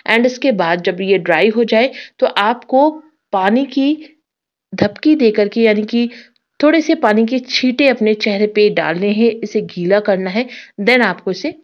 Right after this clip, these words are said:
वॉश कर लेना है। और आपको इसे डेली ही इस्तेमाल करना है टू टाइम,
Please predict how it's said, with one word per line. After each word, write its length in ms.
वॉश 280
कर 200
लेना 280
है। 120
और 240
आपको 400
इसे 440
डेली 440
ही 140
इस्तेमाल 560
करना 300
है 140
टू 220
टाइम, 260